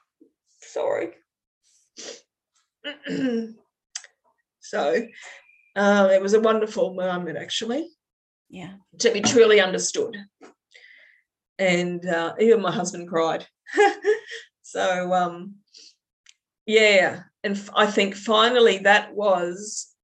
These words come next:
Speaker 1: what I needed to do. Um, and that was only three years ago.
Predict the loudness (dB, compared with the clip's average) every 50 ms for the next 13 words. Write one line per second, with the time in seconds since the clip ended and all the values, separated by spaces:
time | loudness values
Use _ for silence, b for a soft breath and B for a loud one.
0 | _ -4 0 2 4 6 4 4 2 0 0 0 0 -2 -4 -8 -8 -12 -8 -4
1 | -2 -2 -2 -4 -6 -10 -20 -20 -20 _ _ _ _ _ _ _ _ _ _ _
2 | _ _ _ -10 -8 -6 -6 -6 -6 -6 -8 -8 -12 -14 -18 _ _ _ _ _
3 | _ _ _ _ b b b b b b b b -4 -2 -2 -2 0 0 -2 0
4 | 0 0 -2 -2 -8 -10 -8 -4 -4 -4 -4 -4 -8 -10 -10 -10 -10 -10 -8 -8
5 | -8 -8 -10